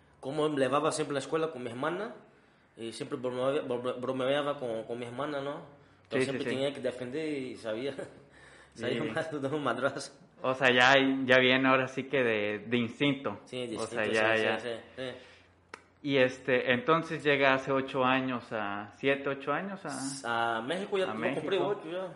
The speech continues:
Speaker 2: Sí,
Speaker 1: Sí, el año
Speaker 2: con
Speaker 1: que viene ya cumplo ocho años acá.
Speaker 2: con la idea completa de iniciar una academia
Speaker 1: Sí.
Speaker 2: acá.
Speaker 1: Sí, eso.
Speaker 2: Ok.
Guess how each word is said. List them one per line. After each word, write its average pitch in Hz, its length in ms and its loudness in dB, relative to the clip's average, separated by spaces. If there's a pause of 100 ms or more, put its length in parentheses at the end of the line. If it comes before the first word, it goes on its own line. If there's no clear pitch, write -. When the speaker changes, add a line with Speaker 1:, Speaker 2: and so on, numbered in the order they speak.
Speaker 2:
Sí, 143 200 0
Speaker 1:
Sí, 170 260 -8
el 156 80 0
año 165 100 0
Speaker 2:
con 143 140 8
Speaker 1:
que 123 40 4
viene 123 160 -2
ya 160 140 -6
cumplo 147 460 -6
ocho 131 220 -8
años 127 180 -8
acá. 113 200 -12
Speaker 2:
con 147 220 6
la 139 60 8
idea 143 260 8
completa 147 540 4
de 147 100 4
iniciar 127 380 2
una 131 160 2
academia 110 520 0 (120)
Speaker 1:
Sí. 143 100 -10
Speaker 2:
acá. 107 480 -4 (160)
Speaker 1:
Sí, - 100 -12 (460)
eso. 95 280 -10
Speaker 2:
Ok. 110 220 -6